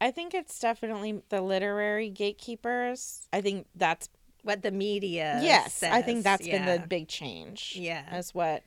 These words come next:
Speaker 2: Changed that popular opinion.
Speaker 1: Mm-hmm.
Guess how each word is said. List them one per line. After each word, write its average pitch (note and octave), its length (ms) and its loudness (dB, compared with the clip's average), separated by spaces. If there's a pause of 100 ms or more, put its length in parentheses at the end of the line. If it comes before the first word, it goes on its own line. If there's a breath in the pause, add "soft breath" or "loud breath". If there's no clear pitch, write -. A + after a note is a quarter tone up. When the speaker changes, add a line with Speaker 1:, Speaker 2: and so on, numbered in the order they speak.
(340 soft breath)
Speaker 2:
Changed A3 480 -2
that F3 200 -2
popular D#3 640 -6
opinion. D3 560 -8
Speaker 1:
Mm-hmm. F3 680 -6